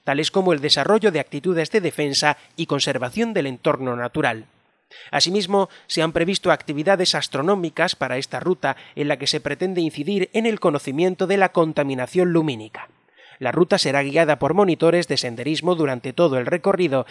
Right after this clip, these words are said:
y se llevará a cabo una observación astronómica.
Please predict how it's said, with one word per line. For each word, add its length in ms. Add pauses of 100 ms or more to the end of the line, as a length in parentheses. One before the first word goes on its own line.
(140)
y 120
se 160
llevará 320
a 40
cabo 320 (160)
una 260
observación 600
astronómica. 720